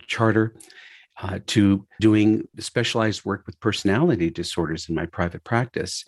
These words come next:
And then I started to get into the brain through, uh, my then mentor, Alan Shore, and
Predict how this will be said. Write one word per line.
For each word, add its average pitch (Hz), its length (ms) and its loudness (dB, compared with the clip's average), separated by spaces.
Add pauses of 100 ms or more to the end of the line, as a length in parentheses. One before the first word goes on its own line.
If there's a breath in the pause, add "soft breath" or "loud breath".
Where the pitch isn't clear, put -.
And 90 180 -2
then 104 300 4
I 92 240 -2
started 87 440 -4
to - 140 -6
get 85 260 -2
into 85 460 -4
the 80 120 -8
brain 139 380 2 (640 loud breath)
through, 87 440 -4
uh, 107 80 -4
my 85 440 0
then 95 440 2 (320 loud breath)
mentor, 87 480 0
Alan 85 340 -2
Shore, 107 640 2 (640 loud breath)
and 95 540 4